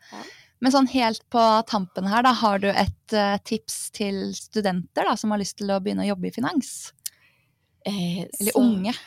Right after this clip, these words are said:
Speaker 1: unge i finans, eh, finans er jo først og fremst veldig bredt, eh,
Speaker 2: Ja.
Speaker 1: så man må kanskje tenke litt hva er det man liker og vil jobbe med. Em, hvis man vil begynne å jobbe med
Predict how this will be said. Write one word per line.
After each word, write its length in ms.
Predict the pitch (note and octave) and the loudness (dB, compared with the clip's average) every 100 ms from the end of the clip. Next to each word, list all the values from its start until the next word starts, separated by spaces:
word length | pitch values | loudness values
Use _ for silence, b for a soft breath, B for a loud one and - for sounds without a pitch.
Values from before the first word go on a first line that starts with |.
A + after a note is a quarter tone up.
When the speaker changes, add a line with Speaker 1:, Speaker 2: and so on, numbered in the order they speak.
| B - | B -4
Speaker 1:
unge 400 | D#4 C#4 A3 B3+ | 0 2 0 -2
i 100 | C4 C4 | -4 -4
finans, 600 | D4 D4+ F4+ F#4+ - C#4 | -4 -4 -4 -4 -6 -4
eh, 200 | C4+ B3 | -4 -6
finans 440 | - F#3+ G#3 - F#3 | -8 -6 -6 -8 -10
er 60 | |
jo 60 | F3 | -10
først 280 | F3+ F#3 F#3 | -12 -16 -14
og 60 | |
fremst 200 | E3+ - | -14 -12
veldig 300 | F#3 D#3 D3+ | -14 -12 -10
bredt, 360 | F3 - _ E4 | -8 -10 _ -6
eh, 360 | C#4 C4 B3+ F#3+ | -4 -4 -2 0
Speaker 2:
Ja. 160 | F3 A#3 | 0 -2
Speaker 1:
så 440 | A3 - G#3+ G#3 G3+ | -6 -8 -8 -8 -6
man 140 | G#3 | -8
må 140 | G3+ - | -8 -10
kanskje 260 | F#3+ F#3 | -12 -10
tenke 240 | F#3 F3+ F3+ | -10 -10 -12
litt 160 | F3+ | -12
hva 160 | F3 E3+ | -10 -8
er 60 | E3 | -8
det 340 | - F3 F#3+ | -8 -8 -8
man 160 | G3 F3 | -10 -8
liker 380 | - - - | -10 -10 -10
og 240 | F3 F3 E3+ | -8 -8 -6
vil 160 | E3+ G#3 | -6 -6
jobbe 300 | E3+ F3+ F3+ | -8 -8 -4
med. 240 | A3 C#4 - B B B - | -2 -2 -4 B B B -12
Em, 600 | G3 F#3 F#3 F#3 F#3 F#3 - | -8 -6 -6 -4 -6 -8 -8
hvis 180 | F#3 - | -8 -6
man 100 | F#3 | -6
vil 100 | F#3 | -6
begynne 240 | F3+ F3+ F3 | -4 -4 -4
å 80 | |
jobbe 260 | F3+ E3+ E3+ | -4 -6 -6
med 200 | E3+ E3+ | -6 -6